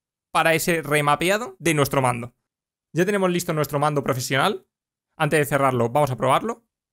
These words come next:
Para ello vamos a encender la Play. Introducimos un juego, en este caso el G T A cinco, un juego que conocemos todos y es bastante bueno. Y ha llegado el momento, la verdad, lo que todos estábamos esperando.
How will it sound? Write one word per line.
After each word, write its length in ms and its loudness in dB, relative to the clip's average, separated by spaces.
Para 160 2
ello 140 2
vamos 160 0
a 60 -2
encender 340 0
la 100 4
Play. 320 -2
Introducimos 520 2
un 80 0
juego, 340 2
en 80 0
este 200 -6
caso 340 -2
el 160 -4
G 100 -2
T 80 0
A 60 0
cinco, 420 -4
un 120 -4
juego 280 4
que 120 -4
conocemos 420 -4
todos 400 0
y 140 -4
es 320 -6
bastante 520 -4
bueno. 380 -2
Y 100 2
ha 120 4
llegado 280 4
el 80 2
momento, 300 2
la 80 4
verdad, 420 0
lo 180 0
que 120 -2
todos 360 0
estábamos 340 0
esperando. 540 -2